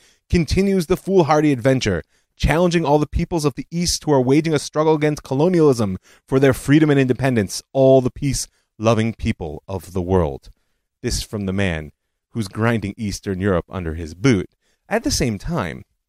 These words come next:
hypocrisy aside, the premier made a comment which deserves further consideration.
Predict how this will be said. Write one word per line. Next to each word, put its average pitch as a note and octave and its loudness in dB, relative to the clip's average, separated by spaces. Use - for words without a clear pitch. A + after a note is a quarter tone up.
hypocrisy E3 -2
aside, G#2 -2
the B2+ -6
premier A#3 0
made F3+ 2
a A#2+ 2
comment C#3+ -6
which B2 -8
deserves E3 -2
further F#3 0
consideration. G2 -2